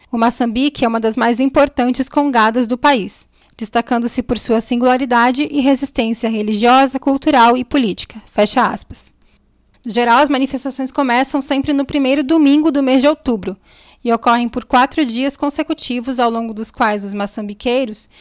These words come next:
realizam diversos ritos de fé, desde as missas, cortejos pelo município, pagamento de promessas e também a coroação dos reis, o rei de Congo e a rainha Dinga.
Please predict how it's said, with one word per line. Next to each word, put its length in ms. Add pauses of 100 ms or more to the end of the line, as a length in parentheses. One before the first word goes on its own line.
(120)
realizam 420
diversos 640
ritos 240
de 120
fé, 280 (320)
desde 240
as 100
missas, 680
cortejos 680
pelo 240
município, 720
pagamento 580
de 100
promessas 760
e 120
também 440
a 40
coroação 600
dos 180
reis, 520
o 100
rei 220
de 100
Congo 480
e 160
a 40
rainha 680
Dinga. 500